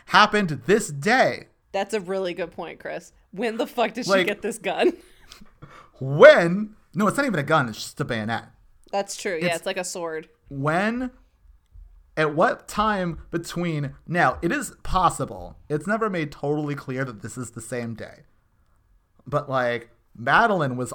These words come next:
Speaker 1: all about, "It's gotta happen. He's gotta come to his birthday, and it's his birthday." So it'd be weird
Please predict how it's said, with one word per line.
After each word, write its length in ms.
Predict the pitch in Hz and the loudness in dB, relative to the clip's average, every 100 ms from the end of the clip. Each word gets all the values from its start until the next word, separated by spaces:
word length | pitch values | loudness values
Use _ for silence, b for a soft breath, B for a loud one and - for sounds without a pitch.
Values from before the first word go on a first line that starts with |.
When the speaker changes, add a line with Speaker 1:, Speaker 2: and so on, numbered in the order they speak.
| - | 0
Speaker 1:
all 280 | 139 170 156 | 2 4 2
about, 580 | 139 139 135 120 - - _ _ _ _ _ _ _ _ - - | 4 4 6 2 -4 -16 _ _ _ _ _ _ _ _ -20 -14
"It's 220 | 123 - | -12 -2
gotta 240 | 143 139 | 0 2
happen. 400 | 131 143 135 110 | 2 2 0 -2
He's 140 | 110 - | -8 -2
gotta 220 | 131 123 | -2 0
come 220 | 143 131 | -2 -4
to 100 | 127 | -4
his 140 | 123 | -6
birthday, 420 | - 143 143 135 113 | -2 -2 0 -2 -2
and 100 | 120 | -4
it's 160 | 113 | -6
his 140 | 139 135 | -8 -2
birthday." 600 | 147 143 139 101 95 107 b b | -2 -2 -4 -8 -8 -16 b b
So 160 | - 156 | -4 -2
it'd 140 | 143 | -2
be 100 | 147 | -4
weird 640 | 147 139 214 202 165 147 | -8 -6 -4 -2 -2 -4